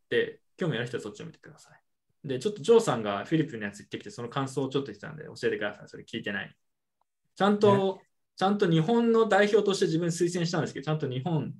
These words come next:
Speaker 1: レプレゼンしてきたんですか？フィリピン。
Speaker 2: まあ、うん、僕以外日本人いなかったんで。
Speaker 1: え、いたでしょ？国本さんとかいたでしょ？
Speaker 2: あ、まあ、いたけど、発表者でね、発表者で。
Speaker 1: あ、そう。うん。
Speaker 2: うん。いや、なんか、こう、うん。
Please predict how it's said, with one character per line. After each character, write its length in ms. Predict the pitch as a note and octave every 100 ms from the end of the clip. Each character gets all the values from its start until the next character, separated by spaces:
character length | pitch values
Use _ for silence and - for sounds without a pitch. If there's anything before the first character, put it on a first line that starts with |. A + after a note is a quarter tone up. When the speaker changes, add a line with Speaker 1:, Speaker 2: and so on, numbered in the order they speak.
| -
Speaker 1:
レ 100 | B2
プ 80 | D3
レ 60 | C#3
ゼ 120 | C#3
ン 60 |
し 100 | C#3
て 100 | F3+
き 60 | E3+
た 100 | G#2
ん 40 |
で 60 | G#2+
す 80 | -
か？ 80 | - _ _ _ _ _ _ _
フ 80 | B2
ィ 20 |
リ 60 | B2+
ピ 60 |
ン。 140 | C#3 C3+
Speaker 2:
ま 380 | C3 B2 A#2+ C3
あ、 520 | D#3 D#3 - E3 C3+
う 40 |
ん、 60 | B2+
僕 260 | B2 - C#3
以 80 |
外 460 | C3+ B2+ A#2+ B2+ C#3+
日 100 | C#3
本 140 | B2+
人 140 | B2 B2
い 40 |
な 120 | B2
か 60 | A#2
っ 60 | -
た 100 | C3+
ん 80 | A#2+
で。 60 | - D3 C3 - - - - _ -
Speaker 1:
え、 140 | G3+ G3+
い 100 | D#3+
た 140 | F#4
で 120 | -
し 240 | - - G#3
ょ？ 120 | C#3+
国 200 | - F#3
本 180 | D3+ D#3
さ 140 | C#3+
ん 40 | A#2
と 60 |
か 60 | B2
い 40 |
た 120 | - C3
で 0 |
し 20 |
ょ？ 0 |
Speaker 2:
あ、 40 |
ま 60 | B2+
あ、 20 |
い 40 | -
た 120 | F3
け 100 | C3
ど、 160 | B2
発 260 | B2 D#3 -
表 80 | F3
者 160 | A#2+
で 140 | G#2+ A2+
ね、 160 | B2+ -
発 120 | A2+ -
表 140 | A2
者 60 | D3
で。 40 |
Speaker 1:
あ、 40 | C#3+
そ 360 | C#3+ A2+ - _
う。 60 | B2+
う 40 |
ん。 40 | A2+
Speaker 2:
う 60 |
ん。 240 | G#2+ A2+ G#2+ _ _ _ _ _ -
い 40 |
や、 140 | C3+ C3
な 100 | C#3
ん 40 |
か、 300 | - A2+ - _ _ _ _
こ 480 | - A#2+ A#2 A2+ A#2 _ _ _ _ _ -
う、 60 |
う 20 |
ん。 520 | C#3+ C3 B2 A#2+ A#2+